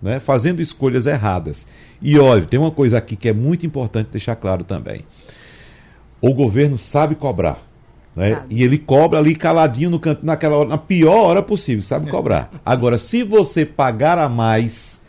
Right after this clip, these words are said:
Speaker 1: pra você reaver esse valorzinho que você pagou a mais,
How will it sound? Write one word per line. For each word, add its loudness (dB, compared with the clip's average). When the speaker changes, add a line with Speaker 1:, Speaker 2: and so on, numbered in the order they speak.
Speaker 1:
pra 4
você 4
reaver 6
esse -2
valorzinho 2
que -12
você 2
pagou 0
a 2
mais, 0